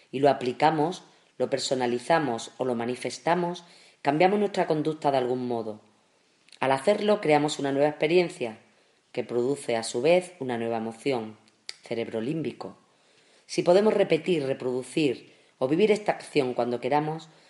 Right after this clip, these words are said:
habremos pasado a un estado del ser, cerebelo. La sabiduría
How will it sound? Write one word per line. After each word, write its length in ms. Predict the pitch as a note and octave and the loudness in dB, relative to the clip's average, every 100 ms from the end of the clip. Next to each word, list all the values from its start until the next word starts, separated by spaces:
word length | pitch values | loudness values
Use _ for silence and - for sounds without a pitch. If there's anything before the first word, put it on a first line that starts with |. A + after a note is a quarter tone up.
| _ | _
habremos 380 | B2+ C#3 D#3 D3+ | -2 0 0 0
pasado 440 | D3+ D#3 G3 F#3 | -4 -2 0 4
a 40 | C3 | 4
un 120 | A#2+ | 2
estado 340 | A#2+ A#2+ A2 | -4 -4 -4
del 180 | G#2+ G#2+ | -4 -8
ser, 240 | - G2+ G2+ _ _ _ _ _ _ | -10 -14 -14 _ _ _ _ _ _
cerebelo. 600 | - A#2+ D3 C#3 A2 G2+ - _ _ _ _ _ _ _ _ _ _ _ _ _ | -10 -4 -2 -2 -4 -6 -16 _ _ _ _ _ _ _ _ _ _ _ _ _
La 100 | - | -6
sabiduría 840 | B2+ C#3+ C3+ C3 B2+ F3+ G3+ G3 G3 | 0 0 0 -2 -2 2 2 2 -2